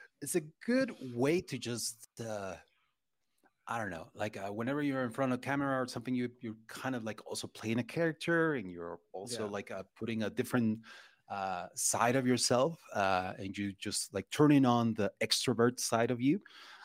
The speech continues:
Speaker 1: Uh, and that's a way for me to just, like, "Hey, um, this is me," but it's also just, uh, I, I would be lying if I wouldn't say that I'm, I'm also playing a character. Ah, a lively character that's always
Speaker 2: <laughs>
Speaker 1: smiles.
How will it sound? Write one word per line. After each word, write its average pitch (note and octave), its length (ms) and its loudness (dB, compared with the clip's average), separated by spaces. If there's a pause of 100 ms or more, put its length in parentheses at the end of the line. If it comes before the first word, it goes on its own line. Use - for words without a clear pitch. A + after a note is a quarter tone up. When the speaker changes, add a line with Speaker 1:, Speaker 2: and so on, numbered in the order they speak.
Speaker 1:
Uh, G2+ 320 2
and A#2 140 6
that's C#3 180 6
a B2+ 80 8
way A#2 220 6
for A#2 180 2
me G#2 180 0
to - 160 -8
just, F#2+ 240 -8
like, F#2+ 220 -4
"Hey, A3+ 320 0 (100)
um, A2 300 -10 (640)
this D#3 220 6
is A3 180 6
me," D3 240 6
but F3+ 160 6
it's C#3+ 160 2
also E3 280 4 (120)
just, - 220 -4 (200)
uh, D3+ 80 -12 (160)
I, D3+ 80 -14 (100)
I B2 40 -4
would A#2+ 400 -4
be B2+ 120 0
lying G#2+ 400 2
if G2 180 -6
I G2+ 60 -2
wouldn't G2+ 260 -4
say F#2+ 180 -8
that F#2+ 140 -4
I'm, F#2+ 120 -6
I'm F#2+ 180 -6
also F#2 240 -2
playing F2+ 280 -10
a E2+ 60 -14
character. - 380 -14 (240)
Ah, F#3+ 220 2
a - 20 0
lively D#3+ 400 0
character B2 440 -4
that's G2+ 320 -8
always A#2 260 0
Speaker 2:
<laughs> - 60 -8
Speaker 1:
smiles. - 360 -6